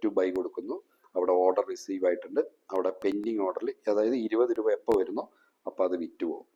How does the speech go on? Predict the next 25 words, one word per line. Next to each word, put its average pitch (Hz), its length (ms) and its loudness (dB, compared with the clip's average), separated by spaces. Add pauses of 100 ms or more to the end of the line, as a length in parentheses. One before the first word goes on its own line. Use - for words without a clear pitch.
(2500)
ഓക്കെ, 95 240 -6 (260)
നമുക്കത് 101 320 2
മോഡിഫൈ 98 500 0
ചെയ്യാൻ 90 240 0
വേണമെങ്കിൽ - 320 -10 (920)
മോഡിഫൈ 101 340 0
ചെയ്ത 113 180 2 (200)
മോഡി-, 107 380 0
ഓർഡർ 107 340 4
വേണമെങ്കിൽ 107 300 0
മോഡിഫൈ 98 400 -8
ചെയ്യാം. 98 200 -4 (420)
പക്ഷെ - 320 2
ഓർഡർ 110 360 2
മാ-, 110 500 -6
മാർക്കറ്റിലിട്ട് 120 680 -4
വിൽക്കാൻ 110 380 -4
പറ്റില്ല. 90 360 -10 (140)
നമുക്ക് 92 260 -6 (100)
ഓർഡർ 95 280 -4
വേണമെങ്കിൽ 107 420 -4
മോഡിഫൈ 107 360 -4
ചെയ്തിട്ട് 107 320 -2
വിൽക്കാം. - 380 -6 (520)
അല്ലെങ്കിൽ 95 500 0